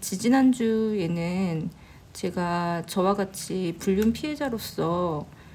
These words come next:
겪은 일들을 제보해주신 분들께 연락을 드렸습니다.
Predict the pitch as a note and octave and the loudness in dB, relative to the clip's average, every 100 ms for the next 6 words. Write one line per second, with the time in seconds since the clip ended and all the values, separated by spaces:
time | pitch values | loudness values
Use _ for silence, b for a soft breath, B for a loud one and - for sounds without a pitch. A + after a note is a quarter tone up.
0 | B B - F3 - A3 G#3 G3 E3+ E3 | B B -6 -6 0 4 4 4 2 -2
1 | F3+ F#3 F3+ G3 F3+ G#3 A3 G#3+ G3+ G3 | -2 0 -2 -2 2 4 4 0 -4 -4
2 | F#3 E3 F3 E3+ - D#3+ D#3 C#3 E3 G3 | -2 -4 -4 -6 -4 -2 0 0 2 0
3 | F#3+ E3+ D#3 - D#3 - D3+ D3 D#3+ E3+ | 2 -2 -4 -6 -6 -6 -4 -4 0 0
4 | F3 | -2